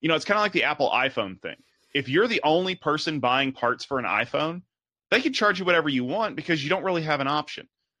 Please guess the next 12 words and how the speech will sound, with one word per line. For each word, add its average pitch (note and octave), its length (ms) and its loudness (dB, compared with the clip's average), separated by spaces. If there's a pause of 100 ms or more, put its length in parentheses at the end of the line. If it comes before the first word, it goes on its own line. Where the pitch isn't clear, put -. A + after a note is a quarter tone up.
(220)
But D#3+ 100 4
if C3+ 100 0
you G3+ 100 -2
use G#3 240 0
a E3 160 0 (100)
custom D#3 640 -2
or B2+ 120 4
you C#3 160 2
use E3 120 -2
an D3 60 0
off-the-shelf C3+ 540 0
component E3+ 480 -2